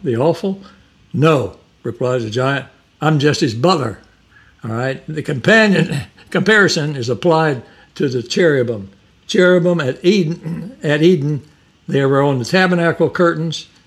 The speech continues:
There were two on the golden covering of the ark, and they were in Solomon's temple and in John's vision in Revelation. <clears throat> Cherubim are God's butlers. Book of Ezekiel should dispel any idea that life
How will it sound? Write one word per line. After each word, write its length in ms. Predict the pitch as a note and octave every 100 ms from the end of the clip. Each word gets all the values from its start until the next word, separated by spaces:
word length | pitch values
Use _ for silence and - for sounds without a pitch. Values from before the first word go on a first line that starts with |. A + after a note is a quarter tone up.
| -
There 140 | C3
were 100 | A#2+
two 360 | - G3 E3+ E3
on 80 |
the 100 | D3
golden 460 | C3+ E3+ E3 D#3 D3
covering 420 | D3 F3 E3 D3+
of 80 | C3
the 140 | C3+
ark, 320 | D#3 E3 D3 - - _
and 120 | - C3+
they 120 | D3
were 120 | C#3
in 100 | B2+
Solomon's 540 | - F3 E3 D3+ C3+
temple 440 | - F3 D#3+ C#3+ - - -
and 100 | B2+
in 120 | A#2+
John's 440 | A#2 D#3 D3+ C#3
vision 300 | B2+ D3+ B2+
in 140 | B2 C3
Revelation. 720 | C#3+ C#3+ C3 C3+ - B2 A2 - - _ _ _ _ _ - - -
<clears throat> 260 | E3+ G#2+
Cherubim 580 | - B3 G#3+ D3 C3+ B2+ - _ _ _ _ -
are 140 | C#3
God's 360 | B2 D#3 D3 A2
butlers. 500 | C#3 B2 A2+ F#2+ - _ _ _ _ _ _ - _ _ _ _ _ _ _ _ _ -
Book 420 | D3 A3 A#3 -
of 160 | D#3+ E3
Ezekiel 680 | D3 G3+ G3 E3+ D#3+ D3+ -
should 220 | - C#3
dispel 540 | C3+ - - F#3 D#3+ G3
any 300 | A3+ A3 G3+
idea 580 | G3 F#3 E3 D3+ A#2+
that 280 | A#2+ D3+ C3+
life 400 | D#3+ E3 D#3+ -